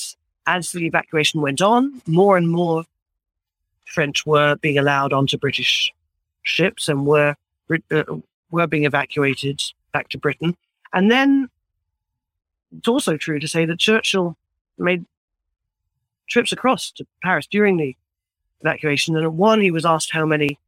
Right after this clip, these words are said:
French were, were, were being evacuated, and he had to admit it wasn't many, um, at that point. And he, he said that after, from this point, they will go bras dessus, bras dessus, arm in arm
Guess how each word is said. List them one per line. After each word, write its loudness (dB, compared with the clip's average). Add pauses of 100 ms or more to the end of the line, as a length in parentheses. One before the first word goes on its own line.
(100)
French -2
were, -6 (200)
were, -2
were -2
being 0
evacuated, -4
and 0
he 0
had -2
to 2
admit 0
it -6
wasn't -6
many, -2 (600)
um, 0 (100)
at -2
that 0
point. -4 (380)
And 0
he, 0
he 2
said 0
that -4
after, -2 (220)
from 2
this 2 (360)
point, -2
they 0
will 0
go 0
bras 2
dessus, 0
bras 0
dessus, 2
arm 2
in 2
arm 2